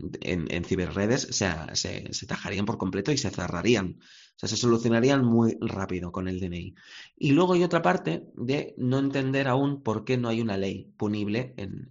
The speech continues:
en el acoso escolar. Porque hoy por hoy hay muchos centros educativos que en vez de abrir protocolo dicen, "No, esto ya lo hacemos nosotros de manera interna, ya lo solucionamos nosotros". Consecuencias, que no se soluciona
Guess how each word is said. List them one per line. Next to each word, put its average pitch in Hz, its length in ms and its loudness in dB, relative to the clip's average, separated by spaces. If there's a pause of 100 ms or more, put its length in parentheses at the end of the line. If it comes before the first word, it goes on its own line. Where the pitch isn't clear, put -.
en 95 140 -10
el 90 80 -8
acoso 101 260 -6
escolar. 73 400 -6 (380)
Porque 110 280 0
hoy 120 80 4
por 135 200 2
hoy 147 320 2
hay 120 100 2
muchos 110 300 -2
centros 107 260 -2
educativos 127 640 -2
que - 80 -8
en 98 100 -2
vez 98 120 -2
de 113 60 0
abrir 107 200 -4
protocolo 107 580 -2 (300)
dicen, 117 640 0 (400)
"No, 135 180 4
esto 139 220 2
ya 147 140 2
lo 135 120 6
hacemos 113 360 0
nosotros 117 480 0
de 101 100 -2
manera 101 240 -2
interna, 82 600 -6
ya 104 180 0
lo 165 80 4
solucionamos 127 580 0
nosotros". - 640 -6 (560)
Consecuencias, 113 920 2 (140)
que 98 100 -2
no 90 80 0
se 98 100 0
soluciona 76 480 -4